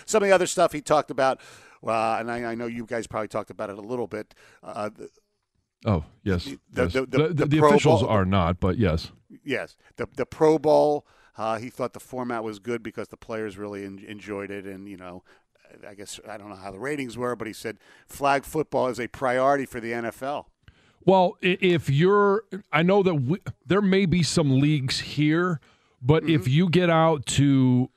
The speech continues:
Speaker 2: you know, some of the warmer states, California, um, and I know, uh, Matt Leinart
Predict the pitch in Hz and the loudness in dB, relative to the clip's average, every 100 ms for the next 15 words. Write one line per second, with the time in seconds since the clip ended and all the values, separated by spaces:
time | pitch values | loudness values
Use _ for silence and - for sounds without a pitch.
0 | _ 139 113 131 - 165 143 127 120 135 | _ 0 0 0 2 2 4 4 4 4
1 | 123 113 - 131 98 - - 143 139 123 | 4 2 2 0 0 2 4 4 2 0
2 | - 139 131 127 110 87 73 - 131 120 | 0 2 4 4 4 2 -4 -6 0 2
3 | 117 117 117 123 160 160 160 151 143 139 | 4 4 4 4 4 4 4 4 2 0
4 | 135 135 156 151 147 160 139 127 | 0 2 2 2 2 2 2 2